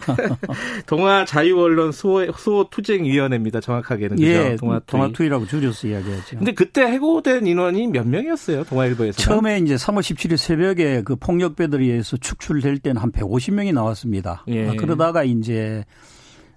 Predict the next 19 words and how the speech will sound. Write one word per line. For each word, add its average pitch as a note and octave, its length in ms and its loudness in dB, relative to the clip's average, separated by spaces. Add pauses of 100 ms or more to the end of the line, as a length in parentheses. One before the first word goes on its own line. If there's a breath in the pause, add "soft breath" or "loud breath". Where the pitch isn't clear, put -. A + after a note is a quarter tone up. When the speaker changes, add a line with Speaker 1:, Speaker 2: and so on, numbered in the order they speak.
Speaker 2:
어, G#2 1120 -6
일부가, D3 560 0 (100)
어, G#2 240 -6
들어가고 C#3+ 640 -2
결국 E3+ 280 -4
마지막까지 D#3+ 640 0
남은 B2+ 600 2
사람은 B2+ 420 -2
백십삼 - 640 -6
명이고요. A#2 640 -2
Speaker 1:
네. A#2+ 260 -2 (920 soft breath)
Speaker 2:
어, B2 240 0
지금 D3+ 640 2
돌아가신 D3 540 0
분이 A2+ 1040 -2
서른 D#3+ 400 0
분입니다. G2 420 -2
바로 B2 220 0
그제, B2 440 -2